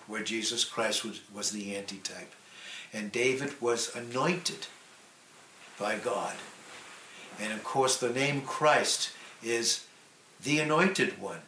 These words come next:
Jesus Christ. But David here is the anointed one. And he is on his way to the throne. To rule over Israel. But even that being said, we can see again here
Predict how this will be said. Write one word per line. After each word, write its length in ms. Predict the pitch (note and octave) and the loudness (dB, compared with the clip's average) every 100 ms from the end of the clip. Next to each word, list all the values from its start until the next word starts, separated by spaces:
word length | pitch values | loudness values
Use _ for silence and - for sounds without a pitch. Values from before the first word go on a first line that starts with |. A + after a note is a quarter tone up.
| - | -8
Jesus 460 | G#2 A2+ G#2+ G#2+ | -4 -2 -2 -4
Christ. 440 | - - G2 - - | -4 -4 -4 -4 -4
But 200 | A2 C#3 | -2 6
David 340 | E3 F3+ E3 | 8 8 6
here 300 | C#3 D3 C#3+ | 4 4 4
is 120 | B2+ | 2
the 120 | B2+ B2 | 0 -2
anointed 480 | A#2 G#2+ G2+ G2 - | 0 -2 -4 -8 -10
one. 160 | D#2+ E2 E2 - - - - - - - - - - | -14 -14 -16 -18 -18 -20 -20 -18 -14 -12 -12 -14 -6
And 360 | A2+ A#2 A#2 G#2+ - | 2 2 2 -2 -8
he 300 | G2+ G2+ D#3 | -6 4 6
is 140 | C3+ C3 | 6 6
on 280 | C#3+ E3 | 6 6
his 320 | D3+ D3+ - A#2 | 6 4 2 2
way 500 | B2+ A2+ - G2 - - - - - - - - - - - - - - - - | 4 4 0 -4 -12 -20 -20 -20 -20 -20 -20 -20 -20 -20 -20 -20 -20 -20 -20 -8
to 100 | - | -4
the 120 | G#2 | -2
throne. 400 | G2+ A2 A2 F2+ E2+ - - - - - - - - | -2 -2 -4 -4 -10 -20 -20 -20 -20 -20 -20 -18 -8
To 100 | G#2+ | -6
rule 280 | G#2 A#2 A2 | 0 0 0
over 220 | G#2+ G#2+ | -2 -4
Israel. 520 | G2 G2+ F#2 F2 E2 - - - - - - - - - - - - - | -4 -2 -4 -6 -14 -18 -20 -20 -20 -20 -20 -20 -20 -6 -6 -4 -12 -8
But 120 | A#2 D3 | 4 6
even 280 | F#3 E3+ | 8 8
that 260 | D3+ D3+ D3+ | 8 8 6
being 280 | C#3+ B2+ A2 | 2 2 2
said, 440 | - D3+ B2 G2+ | 4 6 6 4
we 100 | B2 | -2
can 160 | - A#2 | -2 2
see 320 | - C#3+ B2 | 4 4 2
again 320 | G#2 B2+ A#2 | 4 2 2
here 400 | G#2 B2+ G#2+ F#2 | 0 0 0 -2